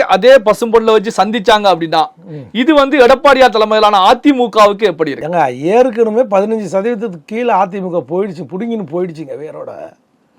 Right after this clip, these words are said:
Speaker 2: இன்னைக்கு பத்து, மு-, ப-, பதினஞ்சு சதவீதம் ஓட்டு கூட இல்லைங்க அண்ணா தி மு கவுக்கு.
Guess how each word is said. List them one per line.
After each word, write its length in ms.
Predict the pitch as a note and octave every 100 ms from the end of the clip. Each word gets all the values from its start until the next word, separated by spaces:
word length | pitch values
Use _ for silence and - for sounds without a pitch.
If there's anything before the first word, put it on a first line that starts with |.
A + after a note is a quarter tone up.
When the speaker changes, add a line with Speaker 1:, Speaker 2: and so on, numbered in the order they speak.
| _ _ _ _ _
Speaker 2:
இன்னைக்கு 340 | C#3+ F3+ F#3 D3 E3
பத்து, 160 | E3+ A3
மு-, 160 | A#3+ E3+
ப-, 160 | F3+ D#3
பதினஞ்சு 320 | F3 G#3+ G#3+ F#3
சதவீதம் 400 | G3+ B3 A3+ G#3+
ஓட்டு 140 | A3+ G3+
கூட 160 | A3+ A3
இல்லைங்க 220 | G3 D#3+
அண்ணா 140 | D3+ D#3
தி 100 | E3 C#3
மு 40 | -
கவுக்கு. 300 | - -